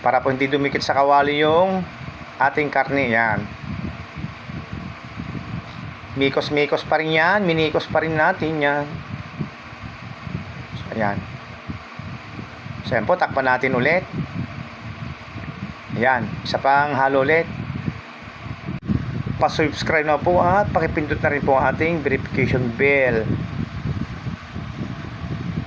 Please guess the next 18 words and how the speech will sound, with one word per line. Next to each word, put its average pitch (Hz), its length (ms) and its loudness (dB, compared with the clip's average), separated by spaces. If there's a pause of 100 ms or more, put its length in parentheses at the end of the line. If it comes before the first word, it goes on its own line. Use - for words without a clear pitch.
(220)
Ayan - 160 -2
po. 127 240 0
So, 117 160 0
ating 117 320 0
titignan 117 400 2
kung 139 80 -2
pwede 117 160 0
nang 117 160 2
baliktarin 120 400 0
yung 120 140 2
ating 123 580 2 (1300)
tokwa. 131 480 4
Ayan. 110 240 0 (400)
So, 123 160 4
pwede 127 160 2
na 120 160 2
po 120 80 4
siya. 147 320 4